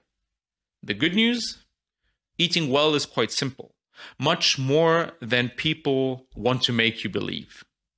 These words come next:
There was a famous meeting of executives very high up in tobacco companies, I think sometimes in the sixties. And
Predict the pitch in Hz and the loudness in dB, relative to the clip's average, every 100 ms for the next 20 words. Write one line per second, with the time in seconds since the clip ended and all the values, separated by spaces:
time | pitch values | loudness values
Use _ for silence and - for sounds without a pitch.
0 | _ _ _ _ 117 139 160 156 - 170 | _ _ _ _ -2 0 -2 -4 -4 -2
1 | 202 175 143 147 147 135 123 - 120 117 | -2 -6 -2 -2 -2 -4 -4 -2 0 0
2 | 110 110 107 - - _ 131 120 151 147 | -4 -10 -18 -20 -20 _ -8 -2 -2 -2
3 | - 120 113 - - 127 147 131 120 117 | -6 -6 -6 -10 -4 0 0 2 2 2
4 | 117 110 117 104 123 113 - - - - | 0 -6 -4 -2 -2 -4 -10 -12 -12 -16
5 | - - - - _ - 135 208 - 170 | -14 -16 -16 -20 _ -12 -4 -2 -2 -2
6 | 160 135 120 110 - 127 - - - - | -2 -6 -6 -6 -6 -6 -6 -8 -12 -18
7 | - - _ 147 143 135 135 131 123 | -20 -20 _ 0 0 0 -2 -4 -8